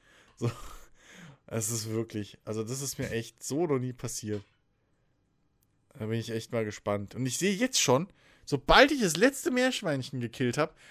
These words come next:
dann kommt irgendwie eine Dürreperiode für zwei Jahre oder so und alles ist tot um mich rum. Oder irgendwie so ein chemischer <laughs> Regen oder weiß ich nicht.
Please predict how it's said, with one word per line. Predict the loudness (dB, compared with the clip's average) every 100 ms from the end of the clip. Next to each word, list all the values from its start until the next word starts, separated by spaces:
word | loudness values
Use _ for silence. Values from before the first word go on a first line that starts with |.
| -2
dann | 0 0
kommt | 0
irgendwie | -2 0 0
eine | 0
Dürreperiode | 0 0 0 -2 -2 -2 -6
für | -10
zwei | -8 -4 0
Jahre | 0 0
oder | -2 -2
so | -4
und | -4
alles | -2 -2 -2
ist | -8
tot | -6 -6
um | -6 -12
mich | -12 -12
rum. | -14 -14 _ _ -20 -20 _
Oder | -8 -6
irgendwie | -4 -4
so | -4
ein | -4
chemischer | -4 0 0 0 -4 -2
<laughs> |
Regen | -2 -2 -2 -4
oder | -2 0
weiß | 0 -2
ich | -6
nicht. | -6 -10 -10